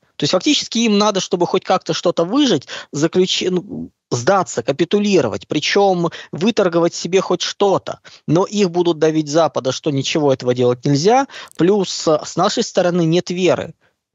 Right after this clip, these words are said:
Поскольку, ну, все прекрасно помнят всю предысторию, и доказать, что тебе можно доверять, тоже потребуется много. Поэтому это уже ни на что не влияет. То есть, как бы, все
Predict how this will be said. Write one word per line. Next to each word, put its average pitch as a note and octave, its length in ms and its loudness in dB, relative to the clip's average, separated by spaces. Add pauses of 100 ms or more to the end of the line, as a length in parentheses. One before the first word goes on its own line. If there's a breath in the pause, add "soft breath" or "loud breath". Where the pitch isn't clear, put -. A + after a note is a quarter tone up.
(120)
Поскольку, E3+ 540 0
ну, D#3+ 300 2
все E3 500 2
прекрасно D3+ 460 -2
помнят C#3 300 -2
всю - 180 -2
предысторию, E3 640 0
и D#3 100 0
доказать, E3+ 480 2
что - 140 -10
тебе E3 240 -2
можно D#3 260 -2
доверять, F3 380 2
тоже F3 200 2
потребуется B2 600 -4
много. A2+ 340 -6 (240 loud breath)
Поэтому F#3 460 0
это G3+ 180 0
уже F3 300 2
ни E3+ 160 4
на F3 100 2
что E3 240 -2
не D#3+ 160 2
влияет. F3+ 720 2
То C3 80 0
есть, C3 180 -2
как C#3+ 160 -2
бы, B2+ 140 2
все C3 840 2